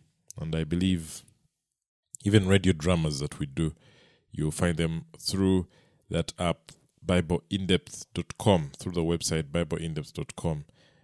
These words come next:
And, uh, I believe the Lord shall bless you.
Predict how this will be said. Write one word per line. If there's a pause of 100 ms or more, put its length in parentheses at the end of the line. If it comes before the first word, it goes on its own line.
(140)
And,
uh, (840)
I
believe
the
Lord
shall
bless
you.